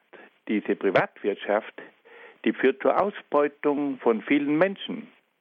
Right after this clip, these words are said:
Wir wollen deswegen an die Stelle der Privatwirtschaft die staatliche Wirtschaft setzen.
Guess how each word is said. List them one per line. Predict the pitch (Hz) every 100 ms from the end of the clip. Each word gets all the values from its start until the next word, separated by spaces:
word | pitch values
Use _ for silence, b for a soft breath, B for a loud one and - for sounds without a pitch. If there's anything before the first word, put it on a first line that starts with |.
| _ _ _ _ - b b b _ _
Wir | 113 101
wollen | 131 165 143
deswegen | 143 - 151 143
an | 127
die | 127 131
Stelle | - 147 135
der | 135 127 123
Privatwirtschaft | - 117 127 117 127 131 - - 160 165 - 196 - - - - - - _ _ _ _ B B B B _ _ -
die | 151 151 160 - - - - - -
staatliche | 190 196 190 _ - 135 104 - 104 92
Wirtschaft | 110 101 - 101 - - -
setzen. | 107 - - 101 92 98